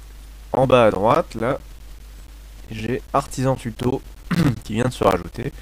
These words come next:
Ici, c'est toute ma liste de, euh, custom profession. Donc, si je fais un petit coup de, de, pardon,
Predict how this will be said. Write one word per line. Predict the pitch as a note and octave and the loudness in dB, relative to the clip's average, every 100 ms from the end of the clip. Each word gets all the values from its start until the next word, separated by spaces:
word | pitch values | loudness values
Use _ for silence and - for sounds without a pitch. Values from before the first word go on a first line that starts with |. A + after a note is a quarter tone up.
| - - - - | -16 -16 -10 -6
Ici, | G#2+ - | -4 -4
c'est | E3 - A2 | -4 -2 -2
toute | - - | -2 -2
ma | B2+ | 0
liste | A#2+ D3+ - | 0 -2 -6
de, | A2+ G#2+ A#2 | -6 -4 0
euh, | A2 F#2 | 0 -2
custom | - A2+ - A#2+ | -2 -4 -4 -4
profession. | - - - - - - - - - - - - - - - - - - - - - - - - | -6 -10 -10 -12 -12 -14 -16 -18 -16 -18 -16 -16 -16 -16 -16 -16 -16 -16 -18 -18 -18 -16 -14 0
Donc, | A#2 - - - - - - - - - | 2 2 -4 -14 -16 -18 -18 -18 -16 -14
si | - - D3+ | -10 -6 -4
je | - | -2
fais | - | 2
un | D3 C3+ | 4 2
petit | - B2+ | -4 -12
coup | - C#3+ C#3+ | -8 -4 0
de, | A2 G2+ G2 F#2 F2+ F2 E2 D#2+ D#2+ F2 - - - - - - - - - - - - | 2 2 2 0 -2 -4 -6 -8 -10 -12 -14 -14 -16 -16 -16 -16 -16 -18 -18 -18 -18 -16
de, | D3 G#2 G2 F#2 F2+ F2 F2 F2 F2 - - - - - - - - - - - - | -12 -8 -6 -6 -6 -8 -8 -10 -12 -14 -14 -16 -18 -18 -14 -14 -14 -18 -18 -18 -10
pardon, | F#2+ F2+ | -8 -8